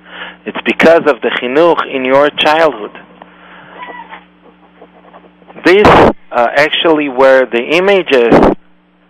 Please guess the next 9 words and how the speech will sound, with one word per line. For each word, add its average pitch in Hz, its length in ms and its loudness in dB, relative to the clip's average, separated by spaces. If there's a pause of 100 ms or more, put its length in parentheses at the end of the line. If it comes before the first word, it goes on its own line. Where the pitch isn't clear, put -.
(300)
that 117 160 -10 (100)
influences 156 1000 -2 (880)
your 131 500 2 (280)
life. 131 420 0 (2500)
Um, 113 560 0 (400)
so 139 100 2 (160)
first 190 320 0
of 160 140 0
all, 143 320 0